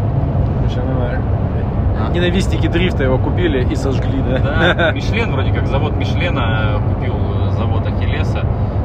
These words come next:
Speaker 2: и в рамках, видимо, дрифта он нахрен точно никому не нужен, и в рамках, точнее, их продаж.
Speaker 1: Концепции развития,
Speaker 2: Концепции
Speaker 1: да?
Speaker 2: развития, да, он им не нужен. Соответственно,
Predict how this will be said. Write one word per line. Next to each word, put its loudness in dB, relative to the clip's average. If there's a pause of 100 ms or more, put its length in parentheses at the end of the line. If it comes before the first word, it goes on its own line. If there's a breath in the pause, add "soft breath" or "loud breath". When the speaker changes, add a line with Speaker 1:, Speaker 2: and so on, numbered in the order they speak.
(120)
Speaker 2:
и 0
в -2
рамках, -2
видимо, -2 (560)
дрифта -2
он 0
нахрен -2
точно -2
никому -2
не 2
нужен, 0 (680)
и -2
в -2
рамках, 0
точнее, 0 (100)
их -2 (640)
продаж. 0 (100)
Speaker 1:
Концепции 0
развития, 0
Speaker 2:
Концепции 0
Speaker 1:
да? 0
Speaker 2:
развития, 0
да, 0
он 0
им -2
не -2
нужен. 0
Соответственно, 0